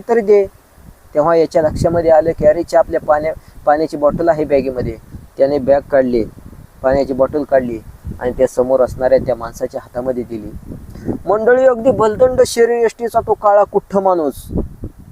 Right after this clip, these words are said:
अगदी घटाघट दोन घोटामध्ये त्यानं अर्धी बाटली केली आणि टोपण लावून परत बाटली दिली. आणि यानं शॅकमध्ये, आपल्या मित्राने ती शॅकमध्ये बाटली ठेवली, शॅक पाठीला अडकवली आणि एक दोनच पायऱ्या चढून वरती गेला. तेव्हा याच्या डोक्यामध्ये विचार आला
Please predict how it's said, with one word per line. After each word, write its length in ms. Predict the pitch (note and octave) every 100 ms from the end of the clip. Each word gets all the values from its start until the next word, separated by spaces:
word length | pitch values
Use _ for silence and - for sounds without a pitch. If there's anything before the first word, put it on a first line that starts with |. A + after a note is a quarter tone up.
| - - - - - - D#3+
अगदी 280 | D#3+ E3+
घटाघट 500 | E3 D#3+ F#3 E3+ F3+
दोन 320 | D#3 C#3 F3+ D#3+
घोटामध्ये 520 | D#3 - F3 F3 F3
त्यानं 180 | F3 E3+
अर्धी 300 | D#3+ D#3+ F3
बाटली 320 | F#3 F#3 E3+
केली 340 | D#3+ E3 C#3+ C3 - - -
आणि 120 | B2+ C3+ C#3+
टोपण 260 | C3+ D3
लावून 220 | C#3 C#3 C3 C#3
परत 180 | C#3
बाटली 360 | C3 C3 B2 B2
दिली. 240 | A#2 A2 - _ _ _ - - - - - - - -
आणि 240 | B2 C3
यानं 180 | C3 B2+
शॅकमध्ये, 580 | - C#3 C3 C3+ B2+ B2
आपल्या 240 | A#2+ C#3 B2+
मित्राने 360 | - C3 B2
ती 140 | A#2+ A#2+
शॅकमध्ये 460 | C3 A#2+ C3+ B2+
बाटली 300 | A#2+ A#2+ D3+
ठेवली, 340 | C#3+ C#3 B2+ A#2
शॅक 220 | - C3+ -
पाठीला 300 | A#2 - D3+
अडकवली 440 | C#3 - B2 A#2 A2 _ - -
आणि 160 | F3+ F3
एक 140 | G3 G#3 G3
दोनच 380 | F#3 A3+ B3
पायऱ्या 340 | - A3+ A3+ G#3+
चढून 260 | G#3 G#3
वरती 320 | G3+ F#3+ F3+ F3+
गेला. 300 | F3 D#3+ B2+ _ _ -
तेव्हा 200 | D#3+ E3+
याच्या 220 | E3 E3
डोक्यामध्ये 500 | D3+ D3 E3 D#3+ D#3+
विचार 300 | D3+ - D#3+
आला 280 | D#3+ C3+